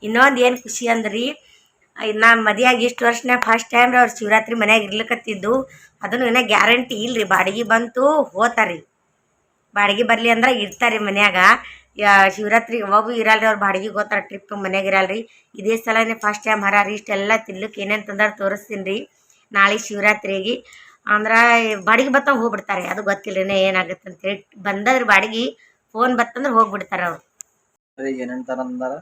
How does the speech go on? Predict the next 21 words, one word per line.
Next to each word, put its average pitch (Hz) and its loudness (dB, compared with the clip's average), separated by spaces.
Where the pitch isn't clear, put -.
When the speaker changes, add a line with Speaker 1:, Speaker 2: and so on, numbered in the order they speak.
Speaker 1:
ಬರ್ರಿ 220 0
ಈಗ 214 -6
ಏನೇನ್ 220 -6
ತಂದಾರ, 202 -2
ಎಷ್ಟೆಲ್ಲ 208 -8
ಖರ್ಚು 208 -14
ಮಾಡಿ 196 -8
ತಗೊಂಡ್ 196 -8
ಬಂದಾರ 190 -6
ಅಂತ 190 -10
ತೋರಿಸ್ತೀನಂತ 185 -10
ನೋಡಮ್ರಿ. 180 -8
ಫಸ್ಟ್ 196 -8
ನೋಡ್ರಿ, 196 -4
ಹೂವ 190 2
ತಂದೀನ್ರಿ. 190 -4
ಇವು 202 0
ಹತ್ತು 180 -6
ರೂಪಾಯಿಗೆ 185 -4
ಒಂದ್ರಿ, 180 -2
ಫ್ರೆಂಡ್ಸ. 175 -8